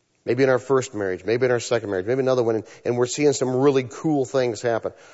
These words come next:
Lord, help us to rejoice in those. Help us to be thankful for those. But also help us to remember these principles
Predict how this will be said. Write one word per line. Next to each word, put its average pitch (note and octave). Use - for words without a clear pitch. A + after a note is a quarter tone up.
Lord, C3
help G3
us B3
to -
rejoice D#3+
in A2
those. -
Help G3
us A3
to F3
be D#3+
thankful F#3+
for G#2+
those. -
But G#2
also A2+
help G#2+
us G#2+
to G#2
remember G2
these F#2
principles F#2+